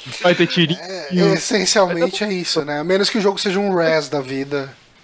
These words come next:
Speaker 1: Ah, nossa. Vai ser um dating sim, cara. Aí, aí vai ser incrível.
Speaker 2: Caralho, um dating sim ia ser o sonho do Kojima, hein?
Speaker 1: Eu acho que sim.
Speaker 2: Ele, que-, quem, quem estaria no dating sim dele?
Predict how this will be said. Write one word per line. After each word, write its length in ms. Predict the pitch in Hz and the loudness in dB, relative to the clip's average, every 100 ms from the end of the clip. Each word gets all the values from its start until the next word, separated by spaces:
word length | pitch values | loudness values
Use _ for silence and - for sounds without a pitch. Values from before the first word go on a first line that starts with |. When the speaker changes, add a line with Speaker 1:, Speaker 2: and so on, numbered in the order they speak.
| _ 170 | _ -4
Speaker 1:
Ah, 280 | 170 175 147 | 2 2 2
nossa. 640 | 135 110 98 - - - - - - - - _ | 2 2 -2 -12 -16 -10 -6 -4 -6 -12 -16 _
Vai 220 | 170 143 139 | -2 2 2
ser 200 | - 170 | 2 2
um 180 | 165 151 | 2 2
dating 400 | 160 190 - 180 | 2 2 0 0
sim, 340 | - - 117 | 0 -2 -2
cara. 360 | 117 - - - _ - | -2 -4 -4 -6 _ -8
Aí, 320 | - - - | -2 -2 0
aí 140 | - - | 0 0
vai 140 | 160 | -2
ser 140 | - | -6
incrível. 340 | - - 208 170 | -10 -8 -6 -2
Speaker 2:
Caralho, 520 | 165 135 135 131 131 | -2 0 -2 -2 -6
um 140 | 131 | -6
dating 340 | 131 143 147 143 | -4 -2 -2 -4
sim 300 | - 135 139 | -2 -2 -2
ia 120 | 147 | 0
ser 120 | - | 0
o 60 | 143 | 0
sonho 240 | - 147 | 0 -2
do 80 | 143 | -4
Kojima, 440 | - 156 139 127 131 | -4 -4 -4 -8 -10
hein? 100 | 135 _ _ _ _ | -14 _ _ _ _
Speaker 1:
Eu 380 | - 127 107 101 | 2 4 6 6
acho 360 | 98 92 - - - | 4 2 -4 -6 -4
que 100 | 139 | -4
sim. 160 | - - - _ - - 104 107 | -4 -10 -12 _ -20 -20 -20 -14
Speaker 2:
Ele, 920 | 107 131 151 175 202 208 214 220 214 - - | -8 -2 2 2 2 0 0 -2 -8 -16 -4
que-, 180 | 180 160 | -2 -2
quem, 300 | - 196 190 | -2 -2 -2
quem 240 | - 196 | -2 -2
estaria 400 | - 190 151 143 | 2 0 0 -6
no 80 | 139 | -4
dating 340 | 139 131 139 | -4 -4 -6
sim 280 | 131 - 127 | -4 -4 -4
dele? 300 | 123 120 123 | -4 -6 -4